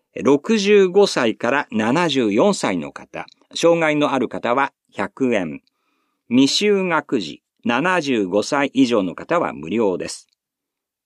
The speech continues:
なお、六十五歳以上の方、障害のある方は年齢や障害の種別を確認できるものが必要です。場所、そしてお問い合わせ先、日時です。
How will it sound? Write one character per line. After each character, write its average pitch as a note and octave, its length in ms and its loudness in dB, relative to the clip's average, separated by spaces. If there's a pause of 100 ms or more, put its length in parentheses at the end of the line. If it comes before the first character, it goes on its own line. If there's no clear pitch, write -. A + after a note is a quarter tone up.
な E3+ 160 2
お、 C#3+ 240 0
六 C#3 380 2
十 G#3+ 280 4
五 F3 200 2
歳 G#3 340 0
以 F#3+ 220 0
上 C3+ 240 2
の A#2+ 140 0
方、 - 300 -14 (260)
障 F#3+ 300 2
害 F3 160 0
の E3 220 -2
あ D#3+ 60 2
る B2+ 100 0
方 - 240 -4
は F#2+ 160 -4 (180)
年 F3+ 320 2
齢 E3+ 240 2
や C#3 260 0
障 F3 360 0
害 D#3 200 0
の C#3+ 180 -2
種 G#3+ 180 -4
別 G3+ 340 0
を G2+ 300 0
確 A2 320 -4
認 D3 300 -2
で C3 140 0
き D#3+ 140 -4
る C#3 80 0
も G2+ 120 0
の A2 120 -4
が - 100 -6
必 - 260 -10
要 B1+ 220 -8
で D3+ 120 -12
す。 - 160 -10 (1040)
場 A#2+ 160 -2
所、 D3+ 400 -2
そ F#2 120 -10
し - 100 -12
て C3 240 -2
お F#2+ 100 -6
問 C#3+ 300 -2
い C3+ 80 2
合 B2 60 2
わ A#2 60 0
せ G#2+ 140 -6
先、 E2 340 -8
日 E3+ 360 0
時 D#3 120 -10
で C#3 120 -14
す。 - 180 -12